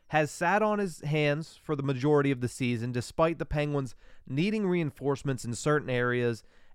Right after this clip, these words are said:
and I understand that, yes, with Tristan Jarry out, it's kinda hard to judge this team fully when they're playing in front of a backup goaltender in Casey DeSmith for five, six weeks at a time.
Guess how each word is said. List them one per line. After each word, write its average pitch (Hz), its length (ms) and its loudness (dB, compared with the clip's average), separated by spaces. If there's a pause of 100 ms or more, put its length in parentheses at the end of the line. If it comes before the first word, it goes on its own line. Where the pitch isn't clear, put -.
(140)
and 165 160 0
I 170 220 0
understand 123 880 0 (400)
that, 123 340 4 (640)
yes, 135 520 0 (100)
with 131 180 -2
Tristan 151 380 -2
Jarry 139 380 4
out, 120 260 2 (100)
it's 147 160 -2
kinda 160 420 -4
hard 131 500 2 (340)
to 151 140 2
judge 127 460 2
this 135 200 4
team 143 320 -8
fully 156 580 2 (320)
when 156 160 2
they're 156 120 2
playing 160 400 0
in 131 100 -2
front 143 280 2
of 127 80 0
a 123 60 6
backup 117 460 2
goaltender 113 540 2
in 104 60 -4
Casey 113 340 -2
DeSmith 147 440 2 (380)
for 165 160 -2
five, 127 460 2
six - 380 -6
weeks 113 280 -4
at 104 80 -2
a 98 60 -4
time. 104 460 -2